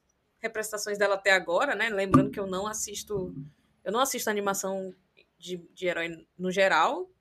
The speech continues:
e as da D C muito menos. Então, o pessoal elogia muito, né, a, a animação atual dela, mas eu não assisto, não tenho como dizer.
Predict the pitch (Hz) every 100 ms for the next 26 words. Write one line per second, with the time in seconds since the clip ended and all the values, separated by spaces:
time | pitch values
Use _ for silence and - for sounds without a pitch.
0 | _ 180 185 190 196 196 196 196 202 220
1 | 202 285 - _ - - - _ 190 185
2 | 208 208 208 - 208 214 202 - _ _
3 | - 202 220 208 196 277 226 226 226 185
4 | 214 180 175 156 180 180 175 - 175 180
5 | 226 170 202 180 190 208 202 214 202 214
6 | 240 208 - 202 208 190 190 202 202 214
7 | 277 170